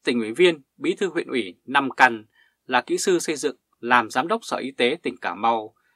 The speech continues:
làm xôn xao mạng xã hội. Song có lẽ đa số họ biết chuyện ông Bộ trưởng Bộ Công an,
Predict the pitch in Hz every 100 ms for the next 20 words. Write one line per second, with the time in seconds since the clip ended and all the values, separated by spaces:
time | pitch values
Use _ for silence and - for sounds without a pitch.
0 | _ - 120 135 127 180 170 180 160 143
1 | 120 - - 139 135 92 _ _ _ _
2 | _ - - 131 120 113 110 135 _ 139
3 | 131 120 - 110 165 147 - - _ 156
4 | 180 - 135 - _ 139 117 113 - 135
5 | - 95 123 127 120 104